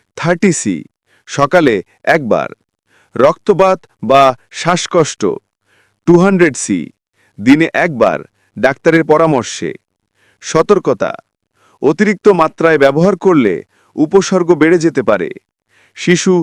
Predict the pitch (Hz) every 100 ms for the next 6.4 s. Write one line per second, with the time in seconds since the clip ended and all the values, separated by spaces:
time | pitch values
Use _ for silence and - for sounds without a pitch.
0 | 165 _ - 131 120 143 156 196 190 190
1 | 160 156 180 170 170 - 202 - 117 73
2 | - _ _ - 131 190 - 156 117 92
3 | _ _ 135 151 196 208 180 175 - 170
4 | 160 135 147 175 180 - 160 151 147 113
5 | 113 95 - _ _ _ _ _ _ 147
6 | 151 185 185